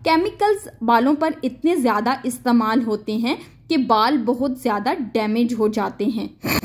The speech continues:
बालों को दोबारा से रिपेयर करने के लिए, मजबूत करने के लिए ये ऑयल बहुत ज़्यादा अच्छा है। जैसे जैसे ये ऑयल पकता जाएगा, आपने थोड़ी थोड़ी देर के बाद इसके अंदर चम्मच हिलाते रहना है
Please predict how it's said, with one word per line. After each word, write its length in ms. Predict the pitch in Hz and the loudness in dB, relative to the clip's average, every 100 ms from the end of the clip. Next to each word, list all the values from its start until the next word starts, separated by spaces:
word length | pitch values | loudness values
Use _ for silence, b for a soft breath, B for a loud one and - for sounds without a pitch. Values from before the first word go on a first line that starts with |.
| - | 0
बालों 340 | 247 254 370 | 2 4 2
को 160 | - 453 | 0 0
दोबारा 480 | 359 247 226 220 370 | 2 2 2 2 0
से 200 | 381 381 | 0 2
रिपेयर 480 | 254 240 269 277 311 | 2 0 0 0 0
करने 380 | - 220 220 220 | -2 -2 -2 -4
के 160 | 220 | -2
लिए, 320 | 208 196 240 - B - | -2 0 -2 -2 B 2
मजबूत 640 | 262 240 196 262 392 - | 4 4 -2 2 2 2
करने 340 | 254 214 226 226 | -2 0 -2 -2
के 180 | 226 214 | 0 -2
लिए 340 | 190 208 302 B B 233 | -2 -2 -2 B B 2
ये 240 | 302 - 233 | 2 4 2
ऑयल 280 | 226 285 247 | 4 4 4
बहुत 460 | 226 240 277 285 | 2 0 -4 -2
ज़्यादा 340 | 226 196 196 294 - 233 | -2 -2 -2 -4 -4 -10
अच्छा 320 | 233 - 208 | -8 -4 -4
है। 260 | 240 - - _ - | -4 -8 -12 _ 0
जैसे 300 | 302 311 466 | 0 2 2
जैसे 300 | 415 370 403 | 2 0 2
ये 160 | 381 392 - | 2 0 0
ऑयल 240 | 247 302 | 0 0
पकता 400 | 302 262 - 285 | 0 -4 0 0
जाएगा, 440 | 247 208 202 233 339 B B 269 | 2 0 0 -2 -4 B B 0
आपने 420 | 294 330 392 453 294 | 2 0 -4 -4 2
थोड़ी 220 | 262 339 | 4 4
थोड़ी 280 | 349 285 285 | 2 2 2
देर 260 | 226 220 214 | 4 2 2
के 140 | 240 | -2
बाद 340 | 202 196 220 - B B | -2 -2 -2 -4 B B
इसके 320 | 359 359 403 392 | -6 -2 -2 0
अंदर 420 | 254 226 233 427 B B | 0 2 2 0 B B
चम्मच 420 | 330 294 339 - 294 | 0 4 2 0 -2
हिलाते 460 | 240 226 214 247 | 2 2 2 0
रहना 280 | 220 202 196 | 0 -2 -4
है 160 | 208 | -6